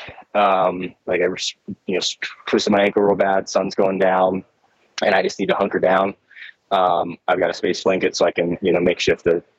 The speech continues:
a shelter with that if I need to, or at least keep myself warm if I'm caught out, um, and then figure out a way to get back to my pack and obviously back to the truck. So I've got a lot of redundancies built in,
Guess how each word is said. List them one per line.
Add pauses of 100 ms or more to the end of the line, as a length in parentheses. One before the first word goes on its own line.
a
shelter
with
that
if
I
need
to,
or
at
least
keep
myself
warm
if
I'm
caught
out, (420)
um,
and
then
figure
out
a
way
to
get
back
to
my
pack
and
obviously
back
to
the
truck.
So
I've
got
a
lot
of
redundancies
built
in,